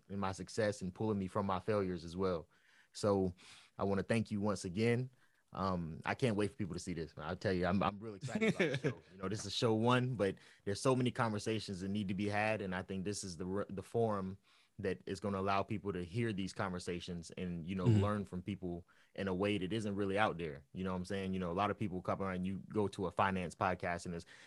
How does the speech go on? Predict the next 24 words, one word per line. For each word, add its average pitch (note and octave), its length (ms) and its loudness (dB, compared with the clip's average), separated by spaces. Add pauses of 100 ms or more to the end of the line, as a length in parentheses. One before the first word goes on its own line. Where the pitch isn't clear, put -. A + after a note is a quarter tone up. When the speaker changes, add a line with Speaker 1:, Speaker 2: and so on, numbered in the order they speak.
(120)
Speaker 1:
"A - 80 -4
four G#3+ 260 8
oh F3+ 40 8
one E3+ 260 8
K G#3 100 4 (140)
is A#2 120 6
what C#3 220 4
you C3 60 4
need C3 460 0
to, F2+ 360 4
you C#3+ 120 0
know, B2 100 6
retire A#2 480 6
by A2 160 6
the G#2+ 40 4
age C3+ 300 4
of G2+ 140 -2
sixty-seven, A#2+ 960 -2
blah, G#2 140 2
blah, C3 100 2
blah." C3+ 300 2
And A#2+ 100 -2
it's B2+ 140 -4
like, G#2 240 4